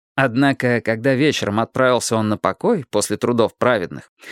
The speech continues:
едва лишь задремав, увидел цареубийственный заговор в полном рассвете.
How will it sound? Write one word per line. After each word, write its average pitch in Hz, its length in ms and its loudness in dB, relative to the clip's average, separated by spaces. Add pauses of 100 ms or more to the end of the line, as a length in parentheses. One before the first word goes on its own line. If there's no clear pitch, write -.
(440)
едва 165 480 0
лишь 180 200 2
задремав, 156 960 0
увидел 180 580 2
цареубийственный 185 1040 2
заговор 175 520 2
в - 100 -14
полном 165 380 2
рассвете. 151 640 -2